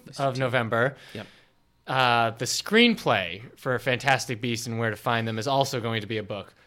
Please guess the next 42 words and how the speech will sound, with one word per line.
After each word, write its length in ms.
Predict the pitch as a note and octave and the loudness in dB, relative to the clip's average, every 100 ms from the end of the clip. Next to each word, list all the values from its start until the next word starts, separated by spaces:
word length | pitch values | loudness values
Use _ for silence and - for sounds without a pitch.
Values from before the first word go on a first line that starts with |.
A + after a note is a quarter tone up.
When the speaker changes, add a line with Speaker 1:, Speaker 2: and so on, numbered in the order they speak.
| - | -4
Speaker 2:
Because 220 | F#3 E3+ | -2 2
if 80 | F3+ | 4
I've 140 | F#3 | 4
learned 200 | G3+ F3 E3+ | 4 4 2
anything 560 | E3 F3+ F3+ G#3 G3+ | 0 0 2 0 0
in 120 | F#3 | -4
seeing, 540 | C#3+ - D#3+ D#3 C#3+ D3+ | -6 0 2 2 0 -4
uh, 180 | C3+ C3 | -4 -2
Speaker 1:
Yeah. 60 | A#2+ | -2
Speaker 2:
the 60 | |
Cursed 300 | A#2+ E3 D#3+ | -2 0 0
Child 280 | - D3 C3 | 2 2 2
not 240 | A#2 C3 D3+ | 0 -2 0
check 240 | - C#3+ | 0 2
out 220 | C3+ D#3 | 4 2
in 100 | - | 2
our 80 | C#3 | -2
youth 180 | B2+ C#3 | -2 -4
department, 460 | - F3 F#3+ G3+ G#3+ | 0 2 2 0 -4
is 100 | - | -2
that 140 | C#3 | -2
kids 320 | - E3 C#3+ D#3 - | 0 0 0 -6 -10
love 360 | B2 B2 B2 | -4 0 0
screenplays. 680 | A#2 - F#3 F3+ C#3+ A#2+ F#2+ | 0 -2 0 0 0 0 0
Speaker 1:
They 100 | A#2+ | -4
do 180 | A2+ A2+ | -4 -6
love 180 | G2 - | -8 -10
screenplays, 520 | G#2+ F#2 - G#2 - | -12 -12 -14 -14 -6
yeah. 40 | |
Speaker 2:
So 340 | C3 A2 G2+ G#2+ - | -2 -2 -2 -8 -6
kids 180 | G3 E3+ | -4 -2
are 40 | |
just 180 | C3+ B2 | -4 -4
crazy, 260 | - E3 D#3 | 0 0 2
like, 160 | C3+ | -2
"How, 380 | D3+ D#4 E4 E4 - | 2 4 6 6 2
Speaker 1:
Yeah. 140 | - - - | -6 -6 2
Speaker 2:
how 240 | E4 G4 F4 | 8 8 8
on 100 | D#4+ | 6
earth 240 | F4 F4 | 4 4
do 120 | E4 | 2
they, 240 | D4 C#4+ | 2 0